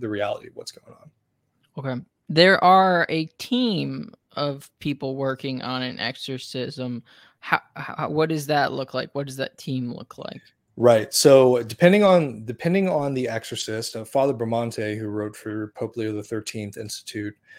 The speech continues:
Speaker 1: uh, wrote that he had something, he had basically a center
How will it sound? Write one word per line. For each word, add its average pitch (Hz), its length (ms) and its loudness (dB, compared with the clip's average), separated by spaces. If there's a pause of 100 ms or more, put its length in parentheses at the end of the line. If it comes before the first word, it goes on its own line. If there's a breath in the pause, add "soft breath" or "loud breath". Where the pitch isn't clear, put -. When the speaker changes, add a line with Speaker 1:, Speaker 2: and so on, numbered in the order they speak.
(340 loud breath)
Speaker 1:
uh, 107 200 -4
wrote 117 300 0
that 113 140 -4
he 123 180 -4
had 113 320 2
something, 110 640 -4
he 123 180 -2
had 127 160 4
basically 120 400 -2
a 98 60 -8
center 113 640 -4